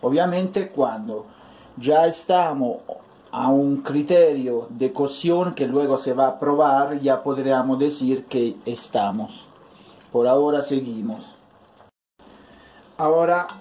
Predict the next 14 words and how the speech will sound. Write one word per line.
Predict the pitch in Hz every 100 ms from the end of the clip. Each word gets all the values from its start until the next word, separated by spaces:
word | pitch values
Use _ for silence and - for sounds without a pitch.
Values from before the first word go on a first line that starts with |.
| -
ya | 143 165 165 165 165
le | 151 151
he |
probado, | 147 147 147 170 180 175 185 185
ya | 127 139
está, | 139 - 175 165 175
entonces | 175 - 147 147 160 156 -
le | 139 143
voy | 156 156
a | 135
dar | 135 131 123 -
una | 170 180 156
movida | 147 139 147 143 127
así | 117 - 160 175 190